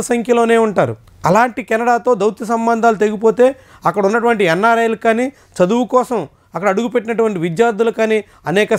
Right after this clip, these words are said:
సమస్యలు ఎదుర్కోబోతున్నాయి. వీటన్నిటి నేపథ్యంలో ఇండియా, కెనడా మధ్య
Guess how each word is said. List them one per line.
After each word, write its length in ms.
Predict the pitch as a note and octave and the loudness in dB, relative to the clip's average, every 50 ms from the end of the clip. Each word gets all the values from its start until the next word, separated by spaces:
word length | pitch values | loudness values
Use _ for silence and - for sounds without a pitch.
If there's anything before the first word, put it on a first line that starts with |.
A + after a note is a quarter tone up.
| - | 0
సమస్యలు 400 | F#3+ F#3+ G#3+ G#3+ - A#3 G#3+ G#3 F3+ E3 | -2 -2 -2 -2 0 0 2 2 2 2
ఎదుర్కోబోతున్నాయి. 800 | E3+ G3+ A3 - A3 G#3+ G#3 F#3+ G3 F#3 - - D#3 C3+ A2 A2+ - _ _ _ _ _ _ _ _ _ | 2 2 0 2 2 0 2 0 -2 -4 -4 -6 -6 -6 -6 -8 -12 _ _ _ _ _ _ _ _ _
వీటన్నిటి 360 | - A2+ B2+ C#3 F3+ G#3+ G3+ A#3 A#3+ | -4 -2 0 0 0 0 0 -2 -2
నేపథ్యంలో 460 | A#3 G3 A#3 A3 F#3 A3 G#3+ G#3+ G#3+ G#3 G#3 - _ _ _ D3 D#3+ | -2 0 0 0 2 2 2 2 0 -2 -4 -8 _ _ _ -4 -2
ఇండియా, 240 | F#3+ G3 A3+ A#3+ A#3+ A3 - | 0 0 2 2 0 0 -2
కెనడా 260 | G3 G3+ G#3+ A#3 A#3 A3+ A3+ | -4 -2 0 0 0 0 0
మధ్య 160 | G#3 F3+ G3+ | 0 0 0